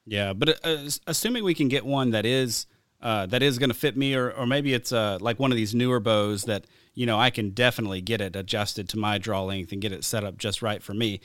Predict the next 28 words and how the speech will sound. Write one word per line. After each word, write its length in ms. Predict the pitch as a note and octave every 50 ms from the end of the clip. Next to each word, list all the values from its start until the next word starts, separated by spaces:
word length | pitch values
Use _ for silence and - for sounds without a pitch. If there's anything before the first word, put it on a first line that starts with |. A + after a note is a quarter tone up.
| - - - _ _ -
Is 200 | - C#3 A#2 B2+
the, 200 | C3+ B2 A#2+ B2 - -
the 120 | C3 B2+
longevity 800 | A#2+ A2+ B2 C#3+ D#3+ D#3+ D3 A#2+ B2+ A#2+ C3 D3 D3+ D#3 D3+ D3
there 460 | C3+ C3 C#3 C#3 C#3+ C#3+ D3 D3+ D3 _ _ _ _ _ _ _ _ _ _ _
uh, 340 | - B2 A#2+ A#2+ A#2 A2+ A2 G#2+
with 180 | A#2+ C3+ A#2+ -
some 200 | - D#3+ D3+ C#3+
of 100 | C3+ C3
these 180 | C3+ C3 A#2+
bows 400 | A#2+ B2+ C3 C3 C3+ C3+ B2 A#2
as 100 | A#2+ -
far 180 | - C3+ B2 A#2+
as 120 | A2+ G#2
it 100 | A#2 G#2+
being 180 | A#2+ B2 B2 A#2+
a 60 | A2+
reliable 500 | A2+ A2 G#2 G#2 G#2 A2+ A#2 A#2 A2+ A2
piece 260 | - - B2+ A2+ -
of 80 | A#2 G#2
equipment 500 | F#2 - - B2+ C#3 D3+ D3+ D3+ - -
to 120 | - C3 B2
hand 320 | B2 D#3 D3+ D3 C#3+ C3+
down 340 | D3 D3 D3 D3 D3 C#3 C3 _ _
one 320 | - C#3 C3 D3 D#3 D3+ C#3
to 120 | D3 C#3+
one, 300 | C3+ C3+ C#3+ D3+ D#3+ D#3
or, 140 | C#3 A#2 G#2